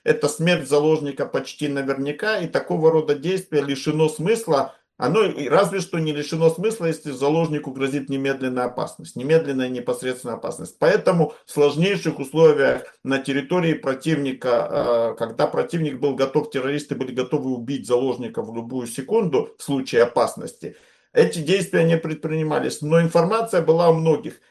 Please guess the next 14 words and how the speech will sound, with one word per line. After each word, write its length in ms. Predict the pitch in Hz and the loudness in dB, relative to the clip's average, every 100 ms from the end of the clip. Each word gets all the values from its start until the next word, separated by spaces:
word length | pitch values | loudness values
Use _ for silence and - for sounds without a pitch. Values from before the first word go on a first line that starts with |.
| - | -8
И 80 | 139 | -4
поэтому 500 | 139 180 240 226 202 | 4 6 6 4 0
сегодня, 580 | 175 180 143 139 131 123 | -4 -6 -2 -2 -2 -6
когда 360 | 127 123 180 | -6 -2 -2
Хамас 640 | 190 160 156 170 160 - - | 0 0 2 2 2 -2 -16
где-то 480 | 113 127 185 180 131 | -12 -4 -2 0 0
делает 520 | 123 147 135 131 127 | 2 2 2 -2 -4
вид, 300 | 110 107 - | -10 -10 -6
а 100 | 117 | -4
где-то 640 | 110 98 165 170 143 123 120 | -4 0 0 2 0 0 -2
в 20 | |
самом 360 | - 147 147 131 | 0 0 0 -2
деле 280 | 143 131 131 | -2 0 0
искренне 680 | 151 - 131 123 120 113 | -2 -2 -4 -4 -4 -6